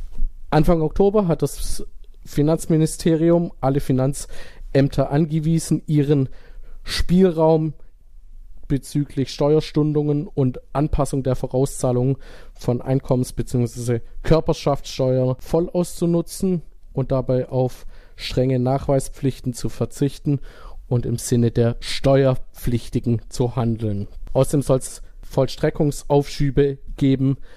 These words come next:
sofern diese beantragt werden. Dazu sprecht ihr euch am besten mit eurem Steuerberater ab, falls ihr in dem Bereich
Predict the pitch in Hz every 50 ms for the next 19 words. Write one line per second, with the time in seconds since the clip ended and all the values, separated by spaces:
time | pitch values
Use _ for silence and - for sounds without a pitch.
0 | - - - - - - - 135 123 - 123 117 117 117 120 117 - - 127 117
1 | - 123 113 113 117 113 - - 113 - - - 117 113 113 113 117 113 - -
2 | - - - - - - - - 123 127 - - 139 123 - - - 135 123 -
3 | - 131 127 123 120 - 127 123 - 127 127 - - - 127 123 120 - - -
4 | - 127 - - - 127 123 120 117 117 117 120 123 - - - - 165 165 175
5 | 165 147 156 139 135 139 135 131 - 147 131 127 131 - - - - - - 127
6 | 123 120 - 135 123 117 127 123 120 113 113 120 113 113 113 113 - -